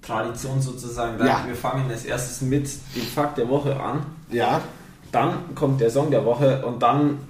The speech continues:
Speaker 1: starten wir mal, was die letzten zwei Wochen so bei uns passiert ist, würde ich sagen.
Speaker 2: Das würde ich auch sagen, ja.
Speaker 1: Ähm, den Fakt der Woche würde ich nämlich vorstellen.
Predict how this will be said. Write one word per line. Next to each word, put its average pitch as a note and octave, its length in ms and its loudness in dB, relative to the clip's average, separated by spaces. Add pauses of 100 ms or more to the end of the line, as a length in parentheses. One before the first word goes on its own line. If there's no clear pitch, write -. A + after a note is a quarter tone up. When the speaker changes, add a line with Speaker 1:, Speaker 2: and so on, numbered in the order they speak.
Speaker 1:
starten A#2+ 360 2
wir A#2+ 80 -2
mal, A#2 180 0
was A2 160 2
die - 60 -4
letzten A2+ 260 2
zwei A2 200 0
Wochen G#2+ 160 -4
so G#2 80 -4
bei F#2 140 -4
uns G2 120 -4
passiert G#2 360 -2
ist, - 100 -10
würde D#2 120 -6
ich - 80 -6
sagen. - 300 -2
Speaker 2:
Das A2+ 160 -8
würde C3 160 6
ich A2 80 2
auch G2+ 120 -2
sagen, F#2 220 -4
ja. F2+ 80 -4 (880)
Speaker 1:
Ähm, C#3 260 4 (160)
den D3+ 240 0
Fakt G3 220 -2
der D#3 100 0
Woche D3+ 200 -2
würde C3 160 0
ich - 140 -4
nämlich - 180 -2
vorstellen. C3 420 -2